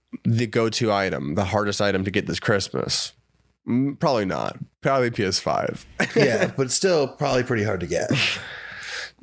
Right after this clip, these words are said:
Speaker 1: But I'm just throwing it out there right now. I'm, I'm putting it out into the universe that I want an Xbox mini fridge. And usually what works for me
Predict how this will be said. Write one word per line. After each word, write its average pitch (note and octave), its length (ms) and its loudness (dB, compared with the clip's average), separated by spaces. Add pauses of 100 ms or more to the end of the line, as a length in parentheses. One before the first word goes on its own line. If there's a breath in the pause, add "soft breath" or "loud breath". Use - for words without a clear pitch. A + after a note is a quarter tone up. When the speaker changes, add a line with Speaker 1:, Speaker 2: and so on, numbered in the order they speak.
(140)
Speaker 1:
But B2 160 2
I'm D3+ 120 2
just G#3 160 -2
throwing F3+ 180 2
it D3 60 4
out D3+ 220 0
there A#2 120 4
right A#2 220 2
now. A#2 480 2
I'm, G2+ 260 0
I'm G#2 120 -2
putting D3+ 240 0
it E3+ 100 2
out C#3+ 160 2
into A#2+ 160 0
the G#2+ 80 0
universe G2+ 720 2
that G2 200 0
I G#2+ 120 2
want B2 260 0
an C3+ 60 0
Xbox F#2+ 520 -2
mini G#2 220 2
fridge. - 720 -2 (400 loud breath)
And A#2 220 2
usually F#3 320 2
what A#2+ 160 2
works D3 300 2
for A#2+ 100 0
me F2 480 2